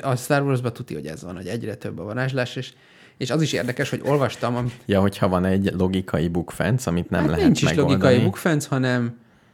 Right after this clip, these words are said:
Speaker 1: mit tudom én, kiolvassa a másik agyából. És akkor most érted?
Speaker 2: Ó.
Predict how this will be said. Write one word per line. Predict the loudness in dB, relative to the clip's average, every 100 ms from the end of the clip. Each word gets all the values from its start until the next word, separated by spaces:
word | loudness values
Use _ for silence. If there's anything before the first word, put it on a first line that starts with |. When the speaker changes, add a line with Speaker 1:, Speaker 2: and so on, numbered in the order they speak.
| _ _ _
Speaker 1:
mit | -10 -10
tudom | -8 -6 -6
én, | -6 -10 -16 -20 -20 -20 _ _ _ _ _ -6
kiolvassa | -2 0 -2 -6 -8 -8
a | -8
másik | -10 -12 -14 -14
agyából. | -14 -14 -16 -16 -16 -18 -20 _ _ _ _ _ _ _
És | -14 -14
akkor | -12 -12 -14 -14
most | -12 -12 -14 -8
érted? | -6 -6 -12 -14 -18 _ _ _ _ -4
Speaker 2:
Ó. | -2